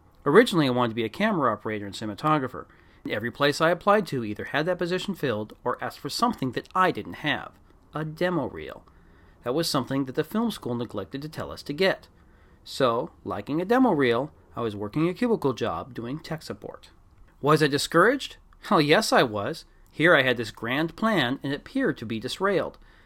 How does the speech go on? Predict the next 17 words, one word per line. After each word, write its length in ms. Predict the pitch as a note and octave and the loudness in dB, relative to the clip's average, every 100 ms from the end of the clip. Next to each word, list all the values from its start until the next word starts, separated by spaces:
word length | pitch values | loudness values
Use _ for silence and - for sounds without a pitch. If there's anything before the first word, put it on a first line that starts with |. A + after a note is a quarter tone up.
| - - - | -20 -8 2
I, 300 | C3+ A#2 C3 | 4 4 0
like 220 | A#2+ A#2 | -6 -8
my 100 | A#2 | -6
friends, 480 | - C#3 A2+ A2 - | 0 0 0 -6 -12
seemed 200 | - A#2+ | -8 -6
to 80 | B2 | -4
be 140 | B2 | -2
destined 380 | E3 E3 B2+ A2 | 0 0 -2 -6
to 80 | A#2+ | -4
work 200 | A#2 - | -4 -2
outside 460 | B2+ - F#3+ D#3+ | -4 -2 0 0
my 100 | A#2 | -2
field 240 | F#2 G#2+ G2+ | -8 -8 -8
of 80 | - | -4
study. 380 | D#3+ D3 - _ _ _ _ _ _ | -2 -2 -6 _ _ _ _ _ _
I 60 | C#3+ | -2
mean, 320 | D#3 D#3+ D#3+ | 2 2 0